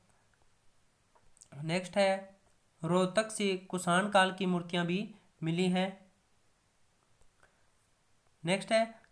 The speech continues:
चरखी दादरी जिले की स्थापना से पूर्व रोहतक एकमात्र जिला था जिसकी सीमाएं किसी भी राज्य से नहीं लगती थी।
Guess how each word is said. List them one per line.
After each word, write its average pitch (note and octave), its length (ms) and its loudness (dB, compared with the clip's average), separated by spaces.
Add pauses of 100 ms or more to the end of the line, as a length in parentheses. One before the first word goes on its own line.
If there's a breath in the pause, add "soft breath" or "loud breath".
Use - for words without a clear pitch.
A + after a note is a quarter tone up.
(160)
चरखी A3+ 380 4
दादरी A3 360 8
जिले G#3 280 0
की G#3 140 -4
स्थापना F#3+ 460 2
से G3+ 260 -2 (160)
पूर्व F#3 360 2 (320 loud breath)
रोहतक F3+ 560 2
एकमात्र A3+ 520 2
जिला G3+ 300 2
था F#3 180 4
जिसकी F#3+ 360 -4
सीमाएं F#3+ 400 0
किसी F#3 340 -4
भी G#3 140 -2
राज्य E3+ 320 2
से F#3+ 220 -4
नहीं E3 280 -4
लगती D3+ 360 -6
थी। C#3+ 160 -6